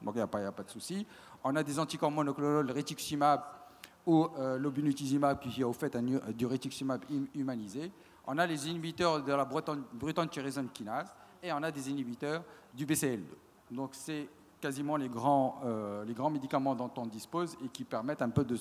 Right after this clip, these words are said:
de, de, d'indiquer des traitements. Alors il reste, euh, certains autres médicaments, les, les anticorps spécifiques, les car T-cells et tout ça, dans tous les cas, ils ne sont pas indiqués en première ligne et qu'on peut utiliser éventuellement à la, à la première ou à la deuxième roche.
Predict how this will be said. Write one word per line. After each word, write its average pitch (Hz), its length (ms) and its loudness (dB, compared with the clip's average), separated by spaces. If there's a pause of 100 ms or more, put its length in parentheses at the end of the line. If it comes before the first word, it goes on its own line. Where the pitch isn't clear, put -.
(420)
de, 123 180 -6 (100)
de, 113 80 -8
d'indiquer 135 460 -2
des 131 120 -2
traitements. 135 480 0 (240)
Alors 117 320 -2
il 120 80 -6
reste, 156 320 -2 (460)
euh, 123 380 -4
certains 139 360 -8
autres 147 160 -8
médicaments, 123 460 0
les, 123 220 2
les 113 140 -2
anticorps 127 380 0
spécifiques, 123 460 -4
les 117 120 0
car - 160 -2
T-cells 117 400 -12
et 110 40 -16
tout 120 140 -16
ça, 147 220 -8 (400)
dans 123 120 -4
tous 160 140 -2
les 147 80 2
cas, 156 100 0
ils 131 40 4
ne - 40 -4
sont 131 100 2
pas 123 100 2
indiqués 117 320 0
en 117 100 2
première 110 380 -4
ligne 135 340 -4
et 117 60 -12
qu'on 113 180 -12
peut 127 160 -10
utiliser 117 380 -8
éventuellement 117 600 -2
à - 20 -2
la, 107 100 -4 (220)
à 120 100 -6
la 110 80 -6
première 127 320 -8
ou 117 60 -6
à - 20 -8
la 107 80 -10
deuxième 101 320 -14
roche. - 220 -20